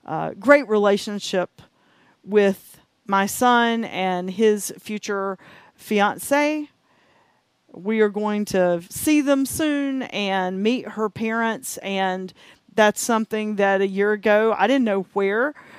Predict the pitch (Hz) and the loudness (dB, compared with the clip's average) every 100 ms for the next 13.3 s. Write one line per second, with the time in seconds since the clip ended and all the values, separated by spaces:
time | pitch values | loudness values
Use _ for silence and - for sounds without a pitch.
0 | - - 202 180 - _ _ - 185 254 | -10 2 4 4 -2 _ _ 2 4 4
1 | 285 285 285 277 294 294 240 277 220 247 | 2 4 4 2 -2 -2 -4 -6 -4 -4
2 | 254 240 208 156 165 190 233 240 214 262 | -4 -2 0 0 0 0 0 -4 -4 -4
3 | 262 262 - 220 226 214 202 196 208 208 | -4 -6 -6 -4 -4 -6 -4 -2 -2 -6
4 | 220 220 - 208 208 214 220 214 220 214 | -6 -4 -4 -4 -2 -4 -8 -6 -6 -6
5 | - _ _ _ _ _ _ _ _ _ | -10 _ _ _ _ _ _ _ _ _
6 | _ _ _ _ _ _ _ _ _ - | _ _ _ _ _ _ _ _ _ -6
7 | 214 220 220 220 220 247 269 262 190 165 | -2 0 0 -2 0 2 2 2 0 -4
8 | 170 165 165 170 185 220 247 254 240 220 | -8 -10 -10 -10 -8 -2 0 0 0 -2
9 | 190 - 269 320 190 180 180 185 - - | -4 -2 -2 -2 -4 -4 -4 -6 -8 -6
10 | 180 170 185 240 220 - 180 175 175 175 | -4 -4 -6 -6 -6 -6 -6 -6 -6 -6
11 | 175 156 175 190 180 - _ _ _ _ | -8 -6 2 2 2 -4 _ _ _ _
12 | 262 269 262 - 254 208 233 226 202 214 | -2 0 -2 -2 -2 -2 -4 -4 -4 -4
13 | 208 202 | -4 -6